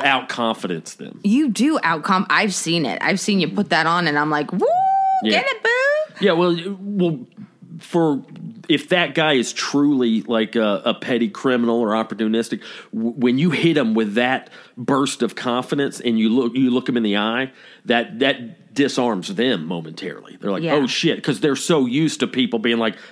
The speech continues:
Speaker 1: "Get away from me, yuck, I don't have any money," or, "I'm afraid," you know. But when you hit them like, "Hey, what's up, dude?"
Speaker 2: Yeah, when
Speaker 1: Yeah.
Speaker 2: I turned and said, like,
Speaker 1: <laughs>
Speaker 2: "Hi," like, what? And I did wanna, like, go into psychotherapy. Like, what are you so mad at? Like, you're
Speaker 1: Yeah.
Speaker 2: very,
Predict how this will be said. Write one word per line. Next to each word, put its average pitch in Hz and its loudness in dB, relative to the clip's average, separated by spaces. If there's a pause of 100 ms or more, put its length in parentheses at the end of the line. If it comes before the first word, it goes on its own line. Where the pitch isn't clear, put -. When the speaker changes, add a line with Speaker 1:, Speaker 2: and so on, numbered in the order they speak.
(120)
Speaker 1:
"Get 139 2
away 127 2
from 117 -2
me, 95 0
yuck, 110 2
I 104 0
don't 113 0
have 117 0
any 107 0
money," 110 0
or, 92 -2
"I'm 110 -2
afraid," 117 -2
you 107 0
know. - -16 (380)
But 110 2
when 117 2
you 135 4
hit 131 -2
them 113 2
like, 104 0
"Hey, 240 2
what's 226 0
up, - 0
dude?" 190 2
Speaker 2:
Yeah, 339 2
when 226 2
Speaker 1:
Yeah. 208 4
Speaker 2:
I 262 4
turned 262 2
and 220 4
said, 220 2
like, 196 2
Speaker 1:
<laughs> - -8
Speaker 2:
"Hi," 175 0 (240)
like, 226 2
what? 277 0 (300)
And 269 4
I 302 4
did 370 0
wanna, 226 2
like, 160 -2
go 185 2
into 180 0
psychotherapy. 160 -2
Like, 151 -2
what 160 0
are 254 0
you 349 -2
so 214 -2
mad 175 0
at? 113 0
Like, 185 -2
you're 202 0
Speaker 1:
Yeah. 214 2
Speaker 2:
very, 214 0